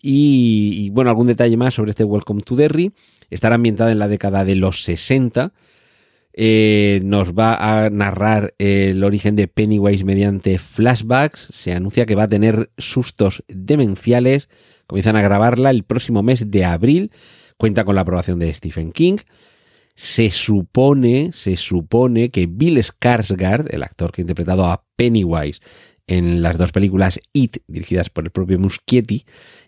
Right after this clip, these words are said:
eh, va a volver y va a interpretar a, a, al, al personaje que dará origen a Pennywise. Eh,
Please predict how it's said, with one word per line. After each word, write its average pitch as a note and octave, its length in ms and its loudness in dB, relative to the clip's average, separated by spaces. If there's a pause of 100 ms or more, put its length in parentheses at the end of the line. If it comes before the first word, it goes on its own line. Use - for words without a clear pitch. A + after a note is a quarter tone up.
eh, F2+ 640 2
va E2+ 240 -4
a F2+ 40 -2
volver E2+ 360 0
y A2 80 -4
va E2 80 -2
a F2 60 2
interpretar F#2 600 -2 (540)
a, E2 460 -2
a, C#2 440 -8
al, C2+ 280 -10
al F#2 80 -4
personaje G2 440 -2
que F2 120 0
dará F2 320 2
origen F2+ 340 0
a F2+ 160 -2 (100)
Pennywise. C3+ 720 2 (720)
Eh, A2+ 160 -2